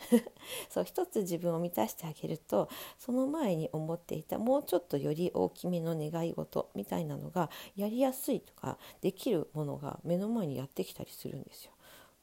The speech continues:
「あれ？」っつって。で、だから全然つながっていないようで、わかりますか？ここポイントで。うん、そのさっき言ったのなんだっけ？あ、車が欲しいみたいなね。<laughs> 今すぐ車が欲しいってもし思った時に、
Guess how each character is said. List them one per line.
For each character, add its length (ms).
「あ 80
れ？」 120
っ 120
つ 80
っ 20
て。 160
で、 140
だ 60
か 80
ら 40
全 280
然 420
つ 140
な 140
が 120
っ 80
て 180
い 180
な 160
い 100
よ 100
う 40
で、 180
わ 60
か 140
り 80
ま 120
す 80
か？ 80
こ 180
こ 160
ポ 120
イ 60
ン 40
ト 140
で。 220
う 80
ん、 60
そ 120
の 100
さ 140
っ 80
き 100
言 80
っ 20
た 200
の 100
な 100
ん 60
だ 60
っ 60
け？ 180
あ、 140
車 340
が 80
欲 140
し 80
い 60
み 60
た 100
い 60
な 80
ね。 440
<laughs> 200
今 180
す 120
ぐ 80
車 320
が 80
欲 120
し 120
い 60
っ 40
て 80
も 100
し 100
思 220
っ 40
た 120
時 300
に、 220